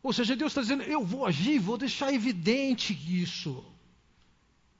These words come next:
Eu vou capitalizar em cima das ameaças que você tá sofrendo,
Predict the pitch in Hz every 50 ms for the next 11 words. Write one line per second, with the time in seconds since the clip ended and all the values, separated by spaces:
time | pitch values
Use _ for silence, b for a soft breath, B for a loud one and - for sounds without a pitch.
0 | _ _ _ _ _ _ _ - 233 220 294 285 - - 277 - - - - 277
1 | 277 269 226 190 151 - 247 269 277 285 277 240 226 - - - 277 302 285 269
2 | 233 254 226 - 285 277 240 240 240 277 302 277 - 269 214 - 247 254 262 220
3 | - 294 277 - 277 233 - - 240 202 - - 254 285 285 262 233